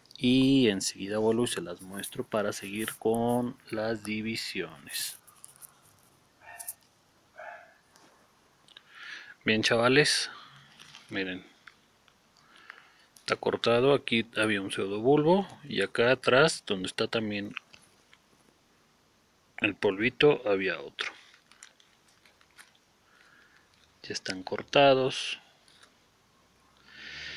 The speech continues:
De mi gusto,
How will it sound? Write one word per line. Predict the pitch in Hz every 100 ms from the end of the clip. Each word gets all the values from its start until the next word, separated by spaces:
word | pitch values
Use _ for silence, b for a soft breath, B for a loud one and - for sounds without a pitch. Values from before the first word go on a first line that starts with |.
| B B B B B B B B B B _ B B B B
De | 175 147 156
mi | 156 143
gusto, | 170 220 - 151 156